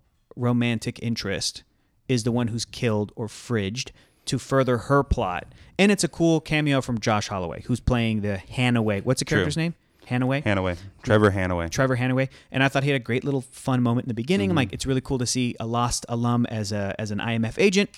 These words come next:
Speaker 1: and then he's dead, you know, and then he's dead." But, um, so that I do like because it's not often that you see in these types of movies,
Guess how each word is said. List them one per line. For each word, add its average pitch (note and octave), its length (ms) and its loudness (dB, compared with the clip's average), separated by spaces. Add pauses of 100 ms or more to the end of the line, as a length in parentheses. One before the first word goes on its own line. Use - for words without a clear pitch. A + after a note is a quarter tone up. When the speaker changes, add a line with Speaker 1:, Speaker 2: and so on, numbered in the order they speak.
(140)
Speaker 1:
and A#2+ 120 0
then G#2+ 80 0
he's G#2+ 140 -2
dead, C#3 320 2
you A#2+ 60 2
know, G2+ 160 -2 (260)
and A#2 100 0
then A2+ 100 0
he's G#2+ 120 -2
dead." B2 240 0 (300)
But, C3 260 2
um, B2+ 320 2 (200)
so C3+ 180 4
that D#3+ 300 4
I D3+ 100 4
do C#3+ 200 2
like A#2+ 280 2
because A#2 260 -2
it's - 180 -8
not B2+ 220 0
often B2 280 -2
that - 100 -4
you G#2+ 100 -4
see A#2+ 240 -2
in G#2 140 -2
these B2+ 180 0
types G#2+ 280 -8
of G2+ 80 -8
movies, F#2+ 360 -6